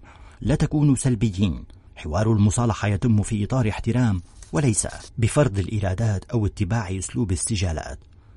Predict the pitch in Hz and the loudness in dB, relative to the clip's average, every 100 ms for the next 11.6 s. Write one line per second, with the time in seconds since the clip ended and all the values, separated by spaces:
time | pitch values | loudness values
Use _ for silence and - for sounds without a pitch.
0 | - - 80 92 104 104 110 117 - 110 | -14 -10 -6 -2 0 0 0 0 2 4
1 | 110 - 131 110 110 113 104 120 101 113 | 4 2 0 2 2 2 2 2 2 0
2 | 110 120 110 107 110 90 117 117 104 104 | 2 2 2 4 4 4 0 2 2 2
3 | 104 110 139 104 104 110 - - - 120 | 0 0 0 2 2 -2 -2 -4 -4 -4
4 | 117 110 90 117 131 - 98 104 - 104 | 0 0 2 0 0 0 0 0 0 0
5 | 117 110 101 107 104 123 120 113 117 107 | 0 -2 0 0 0 -2 -4 -4 -2 -2
6 | 110 104 - - - - - - - 95 | -2 -4 -6 -12 -14 -20 -8 -6 -2 0
7 | 135 143 131 135 127 123 131 180 113 110 | 0 0 0 2 2 2 0 0 0 0
8 | 101 139 117 120 - 92 - - - - | 0 -2 -2 -2 -2 -6 -8 -16 -20 -20
9 | - - - 185 151 160 - - - - | -20 -20 0 0 2 -2 -2 -8 -14 -16
10 | - - 101 78 78 85 - 120 104 - | -10 -2 0 0 -6 -6 -2 0 0 0
11 | 131 110 82 - - | 0 0 0 -10 -16